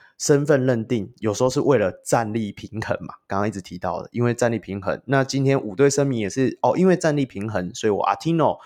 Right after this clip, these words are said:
等到大家都有规划的时候，我再把它变成新本土这个角色。那我自己是觉得说，联盟打从一开始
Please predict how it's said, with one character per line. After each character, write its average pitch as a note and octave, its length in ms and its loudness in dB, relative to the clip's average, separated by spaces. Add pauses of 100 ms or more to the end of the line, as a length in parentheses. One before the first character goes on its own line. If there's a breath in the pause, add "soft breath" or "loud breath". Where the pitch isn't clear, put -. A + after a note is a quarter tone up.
(240 loud breath)
等 A2 180 2
到 D3 240 4
大 C#3 200 -2
家 C#3+ 60 0
都 D3+ 140 2
有 A#2 80 2
规 C#3 180 0
划 C#3 180 0
的 A2+ 60 0
时 A#2 80 -2
候， B2 120 4
我 G2+ 260 0
再 D#3 160 2
把 F2+ 140 -8
它 A2 180 0
变 A#2+ 320 -6
成 F2 240 -8 (320)
新 C#3+ 240 0
本 G#2+ 160 0
土 F#2 160 -8
这 G2 140 -2
个 F#2 100 -2
角 - 180 -4
色。 - 280 -6 (480 loud breath)
那 D3+ 380 0 (640 loud breath)
我 C#3+ 140 4
自 - 140 -2
己 - 80 0
是 E3 160 -2
觉 B2 160 2
得 A2+ 80 4
说， A#2+ 680 2
联 C#3 180 4
盟 D3+ 320 0
打 G2 180 2
从 G2+ 240 -6 (100)
一 G#3 100 -2
开 C3 440 -4
始 - 360 -12